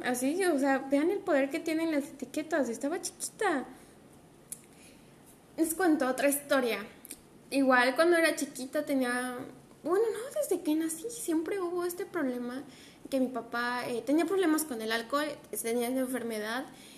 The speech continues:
y siempre había discusiones, gritos. Eh,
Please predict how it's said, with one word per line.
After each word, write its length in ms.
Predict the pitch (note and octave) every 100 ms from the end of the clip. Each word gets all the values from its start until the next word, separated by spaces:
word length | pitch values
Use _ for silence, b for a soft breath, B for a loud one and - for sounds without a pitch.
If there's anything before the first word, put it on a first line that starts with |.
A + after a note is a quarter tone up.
| B
y 100 | -
siempre 460 | - D4+ D4+ D4+ C4+
había 420 | B3 A#3 A#3 A3+
discusiones, 920 | A#3+ A#3 - G3+ C4 C4 B3+ A3+ G#3+
gritos. 680 | A3 B3+ C#4 - A3 G#3 G#3+ B B B B -
Eh, 480 | G#3+ A3 A3 G#3+